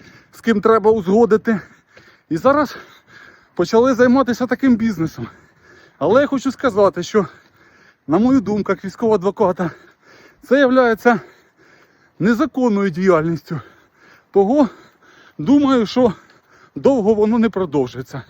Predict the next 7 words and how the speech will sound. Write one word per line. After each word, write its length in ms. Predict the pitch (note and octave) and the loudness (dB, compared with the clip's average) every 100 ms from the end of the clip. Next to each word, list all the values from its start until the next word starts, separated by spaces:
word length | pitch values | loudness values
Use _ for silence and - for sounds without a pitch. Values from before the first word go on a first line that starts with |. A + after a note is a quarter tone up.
| _ - - _ _ | _ -20 -20 _ _
У 80 | D3+ | 0
разі 240 | G3+ G3+ | 0 0
потреби 540 | G3+ G#3 A3+ A3+ G3 E3 - - _ _ - - _ _ _ - | -4 -4 0 2 2 -2 -6 -20 _ _ -20 -20 _ _ _ -10
в 240 | C#3+ F#3+ F3 - | 0 2 0 -4
законній 560 | D3+ G3 - A#3 E3+ E3+ | -6 -6 -2 0 0 -2
правій 240 | E3 F3 | -6 -6
допомогі 500 | D#3+ F#3+ F3+ F3 D#3 | -6 -4 -4 -2 -4